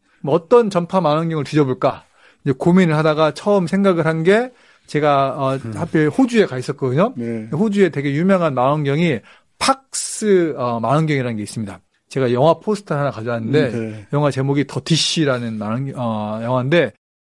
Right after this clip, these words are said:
Speaker 1: 보니까 한국에는 되게 알려지지 않은, 어, 영화더라고요.
Speaker 2: 저한테도 생소한데요, 이거는.
Speaker 1: 그쵸, 예.
Speaker 2: 네.
Speaker 1: 근데 가운데 보면은 저게 남반구에서 제일 큰 전파 망원경이거든요.
Speaker 2: 네.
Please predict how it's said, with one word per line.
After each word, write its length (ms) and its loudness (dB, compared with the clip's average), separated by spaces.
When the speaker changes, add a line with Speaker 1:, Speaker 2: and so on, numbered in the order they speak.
Speaker 1:
보니까 300 2
한국에는 500 0
되게 160 -2
알려지지 420 2
않은, 420 -2
어, 180 -6
영화더라고요. 460 -2
Speaker 2:
저한테도 460 0
생소한데요, 540 -2
이거는. 60 -4
Speaker 1:
그쵸, 340 2
예. 200 2
Speaker 2:
네. 140 0
Speaker 1:
근데 220 -6
가운데 340 2
보면은 500 0
저게 500 0
남반구에서 840 0
제일 440 -2
큰 340 2
전파 380 0
망원경이거든요. 760 0
Speaker 2:
네. 80 2